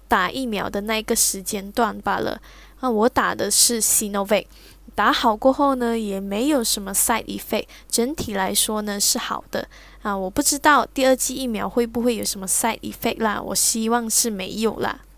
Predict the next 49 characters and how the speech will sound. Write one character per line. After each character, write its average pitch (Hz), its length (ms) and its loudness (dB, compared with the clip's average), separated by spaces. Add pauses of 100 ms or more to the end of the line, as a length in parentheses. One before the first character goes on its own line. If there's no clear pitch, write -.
(480)
我 233 160 -2
知 285 260 0
道 311 240 0
呢， 233 220 0
现 254 260 -2
在 247 180 0
很 214 240 -6
多 233 200 0
人 214 180 -2
都 214 100 -4
在 226 160 -4
担 208 300 -4
心 208 340 -4
Sinovac 214 640 -2
疫 240 140 -6
苗 190 180 -4
到 220 220 -2
底 180 240 -14
有 180 120 -4
没 180 220 -4
有 220 140 -2
用 208 200 0 (420)
，A 214 140 -2
Z 233 180 2
疫 233 180 -4
苗 185 240 -2
啊， 190 280 0
Pfizer 202 440 -2
疫 220 160 -2
苗 190 240 -4
啊， 185 160 -4
哪 190 180 -8
一 196 60 -8
个 262 120 -2
疫 262 140 -2
苗 208 180 -4
比 196 80 -10
较 202 200 -4
好？ - 260 -10 (300)
我 220 100 2
只 220 200 0
能 190 200 -8
说 208 260 -2
有 190 220 -4
疫 277 160 -6
苗 214 240 -6
就 - 160 -8
去 226 140 -2
打， 190 200 -6